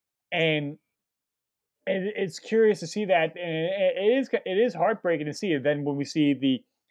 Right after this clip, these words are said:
when he's confronted with the divorce lawyer saying, like, "You have to choose which, uh, parent you wanna live with," resulting in him running away. And going back to what you were saying earlier, that seems that the,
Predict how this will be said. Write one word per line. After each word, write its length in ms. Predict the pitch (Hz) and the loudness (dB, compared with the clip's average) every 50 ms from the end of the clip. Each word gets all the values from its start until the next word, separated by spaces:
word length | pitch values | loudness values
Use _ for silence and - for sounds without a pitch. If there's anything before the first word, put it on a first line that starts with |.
| _ - | _ -4
when 100 | 156 156 | -2 -2
he's 80 | 147 | -2
confronted 520 | - 170 151 - - 170 170 165 170 143 139 | 0 -2 -2 2 4 2 2 2 0 0 2
with 180 | 139 147 143 | 2 2 2
the 60 | - 147 | 2 -2
divorce 460 | 123 127 - - 139 143 135 - - | -6 -6 -4 -2 -2 -2 -2 -2 0
lawyer 320 | 139 156 165 156 139 135 131 | 2 4 4 4 4 0 -2
saying, 260 | - - 139 135 131 | -4 -6 -6 -6 -4
like, 140 | 131 127 123 | -6 -6 -2
"You 80 | 135 143 | 0 0
have 120 | 139 - | 0 0
to 40 | 135 | -2
choose 360 | - - - 160 151 131 107 110 | -8 -4 0 0 0 0 -2 -2
which, 380 | 127 147 143 143 - - - | -2 -2 -2 -2 -6 -4 0
uh, 240 | 190 156 139 135 127 123 - | 2 4 4 4 2 -2 -4
parent 280 | - 156 156 147 120 | -4 -2 -2 -2 -4
you 80 | 131 127 | -6 -6
wanna 160 | 131 123 113 | -6 -4 -6
live 340 | 113 113 117 131 151 165 160 | -6 -2 2 2 2 2 4
with," 240 | 180 208 220 233 247 240 _ _ _ _ _ _ _ _ _ _ _ - | 4 6 6 6 6 4 _ _ _ _ _ _ _ _ _ _ _ 0
resulting 520 | 165 160 143 127 160 165 170 170 175 160 | 2 2 4 8 8 8 8 8 4 0
in 60 | 143 139 | 0 -2
him 240 | 131 151 147 131 | -4 -4 -4 -2
running 260 | 127 139 139 139 135 120 | 0 0 0 0 0 -4
away. 640 | 120 110 117 151 170 170 147 127 120 123 120 _ _ _ _ _ _ _ _ _ _ _ _ _ _ _ _ - | -4 -2 2 4 4 6 6 4 4 0 -2 _ _ _ _ _ _ _ _ _ _ _ _ _ _ _ _ -4
And 280 | 165 160 151 156 151 135 | -2 -2 0 0 -2 -2
going 180 | 175 214 226 | -2 -2 2
back 160 | 214 240 220 | 0 0 0
to 60 | - 202 | 0 -4
what 40 | |
you 40 | 175 | -6
were 20 | 156 | -4
saying 240 | - 185 170 156 | -4 -6 -8 -6
earlier, 500 | 151 147 160 180 202 196 180 156 147 135 | -4 -4 -4 -4 -2 -2 -2 -2 -2 -2
that 240 | 123 135 131 131 131 | -2 -4 -4 -4 -6
seems 460 | - - 180 175 175 170 165 156 139 | -8 -10 -10 -8 -8 -8 -8 -8 -6
that 280 | - 160 151 143 131 - _ _ _ _ _ _ _ _ _ _ _ _ _ _ _ _ _ _ _ _ _ _ _ _ _ _ _ _ _ _ _ _ _ _ _ _ _ _ _ _ _ _ _ - | -2 0 0 0 0 -2 _ _ _ _ _ _ _ _ _ _ _ _ _ _ _ _ _ _ _ _ _ _ _ _ _ _ _ _ _ _ _ _ _ _ _ _ _ _ _ _ _ _ _ -6
the, 920 | 175 175 170 165 165 165 160 156 151 151 147 143 143 143 143 147 160 165 | -4 -2 0 0 2 2 2 2 2 2 2 2 0 0 0 -2 -4 -6